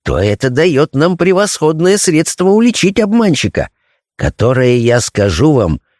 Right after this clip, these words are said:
только тайна». Султанша подставила своей рабыне ухо, и та стала шептать ей совет, который, по-видимому, понравился султанше,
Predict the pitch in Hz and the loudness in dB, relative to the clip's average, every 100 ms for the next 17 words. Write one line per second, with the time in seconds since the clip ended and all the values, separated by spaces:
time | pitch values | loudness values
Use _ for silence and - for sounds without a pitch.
0 | _ _ - 127 123 - - 131 143 127 | _ _ -2 0 0 -2 -2 0 2 0
1 | 76 - _ _ _ _ _ _ _ _ | -2 -8 _ _ _ _ _ _ _ _
2 | - - 98 87 127 143 123 - 113 - | -10 -2 -2 2 0 2 -2 -2 -4 -2
3 | 135 127 120 110 - 101 110 123 104 101 | -2 0 2 0 0 0 0 2 0 0
4 | 127 113 98 - 95 - 123 - 90 - | 0 2 0 -2 -4 0 -2 -2 -6 -2
5 | 117 131 - 117 123 - 98 - 120 113 | -2 -2 -2 0 0 -2 -6 -2 -2 0
6 | 101 113 98 107 117 131 90 _ _ _ | -2 -2 0 0 2 0 -2 _ _ _
7 | - 73 92 85 85 85 117 107 101 101 | -6 -2 -2 0 -2 0 0 2 2 2
8 | 87 104 113 123 90 80 - 80 90 85 | 0 -2 0 0 0 -2 -4 -4 -4 -2
9 | 85 78 65 | -2 -2 -6